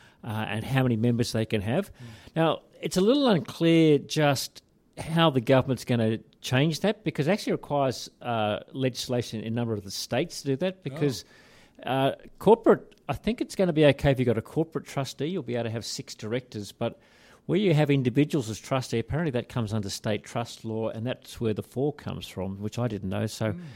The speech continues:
Speaker 1: it will require changes, um, for some funds in the, in, in set of legislation in each of the states. That actually may take a while before it, uh, comes
Speaker 2: Correct.
Speaker 1: fully into effect.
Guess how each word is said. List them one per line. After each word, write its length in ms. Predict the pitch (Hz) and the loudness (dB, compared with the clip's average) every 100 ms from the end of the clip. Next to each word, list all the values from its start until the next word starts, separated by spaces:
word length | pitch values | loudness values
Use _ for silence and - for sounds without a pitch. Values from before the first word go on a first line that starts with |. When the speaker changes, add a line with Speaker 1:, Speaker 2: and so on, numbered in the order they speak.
| - | -14
Speaker 1:
it 120 | - - | -10 -2
will 200 | 156 160 | 2 2
require 360 | 127 - 127 | 2 0 0
changes, 760 | 113 - 127 127 123 113 98 - - _ _ - - _ | 0 -4 -2 -2 0 -2 -4 -8 -18 _ _ -20 -20 _
um, 420 | - 110 107 104 - | -6 -2 0 -2 -4
for 240 | - 120 113 | -8 -4 -4
some 280 | - 127 123 | -2 -2 -2
funds 380 | - 110 104 | -2 -2 -2
in 80 | 98 | -4
the, 140 | 104 107 139 - 120 - | -4 -4 -6 -8 -10 -4
in, 240 | 131 110 - _ 156 - - 131 - | -2 -2 -4 _ -20 -18 -16 -16 -8
in 120 | 131 | -6
set 200 | 123 - 123 | 0 2 4
of 60 | |
legislation 640 | 120 117 - 117 113 - | 4 2 -2 -2 -2 -2
in 60 | 113 | -4
each 140 | 117 | -4
of 60 | - | -8
the 60 | 101 | -10
states. 380 | - 127 170 | -2 0 0
That 140 | - 196 | 2 2
actually 240 | 175 - | 2 2
may 220 | 131 120 | 0 0
take 280 | 110 - 113 | -4 -6 -6
a 40 | 110 | -6
while 340 | 104 110 113 | -2 -2 -2
before 400 | 101 104 117 107 | -4 -6 -2 -2
it, 180 | 101 - | -2 -4
uh, 160 | 101 95 | -4 -6
comes 440 | - 113 104 - | -4 -2 -2 -6
Speaker 2:
Correct. 100 | - - | -8 -2
Speaker 1:
fully 260 | 147 135 | 4 4
into 140 | 104 98 | 4 0
effect. 380 | 82 165 202 | -2 -2 -2